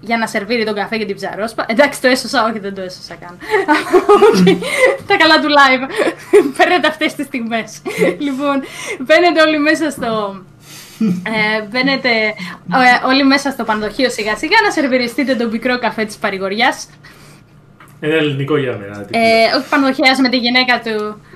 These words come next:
Speaker 1: Βεβαίως. <laughs> Ο πανδοχέας, λοιπόν, ένας χοντρούλης τύπος με μουστάκι και η γυναίκα του από δίπλα, εμ, σας σερβίρουνε ταπεινά και λιτά, έχουν ντυθεί όλοι στα μαύρα για να θρηνήσουνε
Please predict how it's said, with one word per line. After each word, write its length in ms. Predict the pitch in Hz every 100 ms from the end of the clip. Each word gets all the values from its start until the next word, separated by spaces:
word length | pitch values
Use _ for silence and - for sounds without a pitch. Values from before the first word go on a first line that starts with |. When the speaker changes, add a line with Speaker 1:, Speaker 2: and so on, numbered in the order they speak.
| - - - - - -
Speaker 1:
Βεβαίως. 600 | 254 226 214 185 - - - - -
<laughs> 500 | - 262 403 415 349
Ο 40 | 311
πανδοχέας, 540 | 302 262 233 285 233
λοιπόν, 220 | 214 254 330
ένας 220 | 277 262
χοντρούλης 540 | 208 220 240 202 - - - -
τύπος 300 | 269 285 285
με 160 | 254 220
μουστάκι 560 | 202 - 220 233 349 - - -
και 100 | -
η 80 | 262
γυναίκα 480 | 233 208 233 247 302
του 240 | 392 403 - - - - _ - - _ - -
από 240 | 233 214
δίπλα, 320 | 233 277 339 403 -
εμ, 840 | - 226 226 214 220 208 208 202 202 - _ - -
σας 180 | - 285
σερβίρουνε 760 | 240 208 233 233 208 180 170 196 _ - - _
ταπεινά 460 | - 220 185 214 294
και 120 | 233
λιτά, 300 | 196 180 294 302
έχουν 140 | 311 208
ντυθεί 280 | 190 196 220
όλοι 180 | 196 170
στα 160 | -
μαύρα 300 | 165 180 180
για 120 | 165 170
να 80 |
θρηνήσουνε 600 | 170 220 320 381 - 359